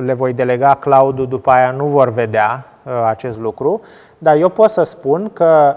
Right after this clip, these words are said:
uh, mașinile virtuale create de către ei vor fi plasate pe un anumit, uh, host group. Da? Și asta e modul în care eu controlez, de exemplu, că un anumit tenant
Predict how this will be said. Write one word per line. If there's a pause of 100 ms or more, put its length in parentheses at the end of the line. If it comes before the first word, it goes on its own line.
uh,
mașinile
virtuale
create
de
către
ei (280)
vor
fi
plasate
pe
un
anumit,
uh,
host
group. (680)
Da?
Și
asta (400)
e
modul
în
care
eu
controlez,
de
exemplu,
că
un
anumit
tenant